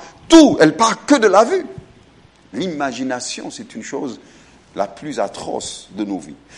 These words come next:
Personne ne pêche sans avoir d'abord imaginé.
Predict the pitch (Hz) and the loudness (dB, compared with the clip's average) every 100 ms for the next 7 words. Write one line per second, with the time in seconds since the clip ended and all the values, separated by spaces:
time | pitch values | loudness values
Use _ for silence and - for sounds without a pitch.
0 | - _ 262 254 - - 294 226 180 180 | -20 _ 0 2 -2 2 2 2 0 2
1 | 196 147 - - - - 175 165 156 147 | 4 4 2 -8 -12 -6 -2 2 4 4
2 | 143 143 147 123 120 120 117 117 117 110 | 6 4 4 -2 -4 0 0 0 -4 -6
3 | 101 95 80 | -6 -10 -14